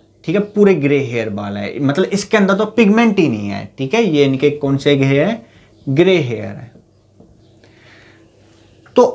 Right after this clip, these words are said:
आप मुझे ये बताओ कि सबसे ज़्यादा, मतलब सबसे जो जल्दी कलर आने वाला है, कौन से बालों पे आने वाला है? आपको कलर करना है तीन नंबर का कलर, आपको तीन नंबर का कलर करना है। आपने सेम टाइमिंग पे एप्लीकेशन करी है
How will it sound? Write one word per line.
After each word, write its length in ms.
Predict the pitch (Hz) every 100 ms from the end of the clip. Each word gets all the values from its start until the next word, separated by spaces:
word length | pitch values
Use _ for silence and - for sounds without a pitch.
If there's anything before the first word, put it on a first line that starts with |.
| -
आप 220 | 175 196
मुझे 220 | 208 202
ये 160 | 196 185
बताओ 360 | - 170 170
कि 160 | - -
सबसे 760 | - - 180 - - - 269 254
ज़्यादा, 580 | 175 160 147 170 190 - _
मतलब 420 | 160 165 165 202 208
सबसे 360 | 202 - 247
जो 260 | 208 233 226
जल्दी 360 | 160 175 175 233
कलर 220 | 226 196
आने 220 | 165 156
वाला 220 | 156 139 165
है, 120 | -
कौन 260 | - 190 202
से 140 | 196
बालों 300 | 165 139 120
पे 100 | 113
आने 220 | 117 104 107
वाला 220 | 104 104
है? 120 | -
आपको 300 | 147 156 156 190
कलर 280 | 156 135
करना 360 | 131 120 113 113
है 100 | 139 156 _
तीन 180 | 151 139
नंबर 320 | 117 107 107
का 100 | 101
कलर, 300 | 101 104 101 101 _ - - - -
आपको 300 | 147 - 202
तीन 440 | 202 _ 214 233
नंबर 320 | 226 208 196
का 100 | 196
कलर 280 | 196 180 165
करना 380 | 156 143 135 139
है। 160 | 160 202 - -
आपने 260 | 165 202 202
सेम 440 | - - 247 247
टाइमिंग 440 | 226 190 175 175
पे 80 | 165
एप्लीकेशन 580 | 156 156 147 151 147 143
करी 260 | 139 131 135
है 180 | 147